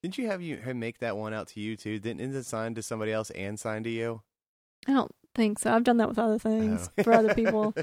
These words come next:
Speaker 1: <laughs>
Speaker 2: I've got some things where it was made out to somebody, and then that somebody made it out to me.
Speaker 1: <laughs>
Speaker 2: Um, but there's, and there's, like, one of them's, like, to Sydney, and another, uh,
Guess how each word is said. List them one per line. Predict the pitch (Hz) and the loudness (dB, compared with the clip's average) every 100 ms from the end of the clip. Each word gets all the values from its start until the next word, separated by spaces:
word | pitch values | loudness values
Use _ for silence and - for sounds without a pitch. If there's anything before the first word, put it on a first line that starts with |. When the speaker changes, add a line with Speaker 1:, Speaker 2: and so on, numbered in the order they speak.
| - 156 | -8 -10
Speaker 1:
<laughs> | - 165 | -10 4
Speaker 2:
I've | 262 269 | 6 10
got | 311 269 | 8 8
some | - 262 | 2 0
things | 247 240 240 | 2 2 2
where | 233 226 | 2 2
it | 220 | 2
was | 226 | 2
made | 240 | 6
out | 240 - | 6 6
to | 220 | 0
somebody, | - 247 254 254 | -2 2 4 4
and | 240 | 2
then | 226 | 0
that | - - | -4 -4
somebody | 240 240 233 | 0 0 2
made | 233 | 2
it | 233 | 2
out | 233 226 | 2 0
to | 254 | -2
me. | 233 240 240 233 _ _ _ _ _ _ | -2 0 -2 -6 _ _ _ _ _ _
Speaker 1:
<laughs> | 147 - _ _ _ _ 233 - - | -8 -8 _ _ _ _ -8 -6 -4
Speaker 2:
Um, | - 214 240 226 - | 0 2 0 -2 -6
but | 262 294 262 | 6 6 8
there's, | 381 359 - - | 4 4 0 -2
and | 269 285 | 2 4
there's, | 311 - | 4 4
like, | 262 240 | 2 4
one | 247 | 4
of | 254 | 4
them's, | 262 262 | 4 2
like, | 233 - - | 2 0 -2
to | 240 | -4
Sydney, | - 277 277 269 254 240 | 4 6 6 4 4 2
and | 240 | 2
another, | 220 233 226 | 0 2 2
uh, | 226 | 2